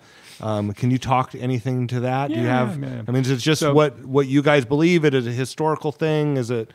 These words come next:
Speaker 2: It's a historical thing. Uh, it turns out that, you know, Mourvèdre, Monastrell, and Mataro are all the same grape.
Speaker 1: Great.
Speaker 2: Uh,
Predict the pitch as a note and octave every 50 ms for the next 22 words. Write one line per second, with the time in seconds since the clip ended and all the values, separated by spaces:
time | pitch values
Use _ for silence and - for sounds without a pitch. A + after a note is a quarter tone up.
0 | _ - D#3+ C#3+ - F#3 E3 D3+ D#3 C3+ - - A#2+ F#2+ F2+ F2 - G2 F2 -
1 | G2 F2+ F2+ F2 F2 - - - A#2+ A#2 A2+ A#2 A#2 A#2 - - F3+ E3+ - -
2 | A2+ G#2+ G#2+ - - G#2+ G2+ F2 - G2+ - - B2 A2 G#2+ G2+ F#2+ F#2 F2+ E2+
3 | F2 - _ _ _ _ _ _ _ - A#2 A#2 B2 A#2+ G#2+ B2 A#2+ A#2 A#2 A#2+
4 | A2 G2+ A2+ A2 G#2+ G#2 A2 G#2+ - _ _ _ _ _ _ _ _ _ G#2+ G#2
5 | G#2 G#2+ G#2+ A2 G#2+ G#2 - - - G#2+ G2 F#2 F2+ F2+ F2 F2 F#2 G#2 - _
6 | _ _ _ _ _ - G2 G2 F#2+ F#2+ - - - F2 E2+ E2 E2 E2+ E2+ E2+
7 | E2+ F2 E2+ E2+ F2 F2 - G2+ E2 D#2+ E2 - A#2 A#2 F#2+ E2 - _ - G2+
8 | F#2 F2 - - _ _ _ - G#2+ G#2 G#2 G#2 G2+ G2+ G2+ G2+ F#2+